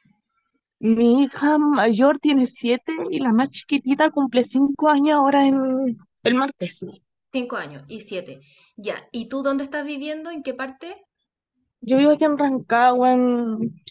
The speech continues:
Speaker 1: eh, en la casa de mi mamá, en el sector oriente de Rancagua.
Speaker 2: En Rancagua, ya. ¿Y tú vives con él y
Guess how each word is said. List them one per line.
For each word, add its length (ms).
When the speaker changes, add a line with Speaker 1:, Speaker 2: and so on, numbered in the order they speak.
Speaker 1:
eh, 480
en 300
la 80
casa 200
de 80
mi 20
mamá, 260
en 80
el 440
sector 300
oriente 260
de 60
Rancagua. 420
Speaker 2:
En 160
Rancagua, 580
ya. 220
¿Y 140
tú 120
vives 400
con 220
él 240
y 440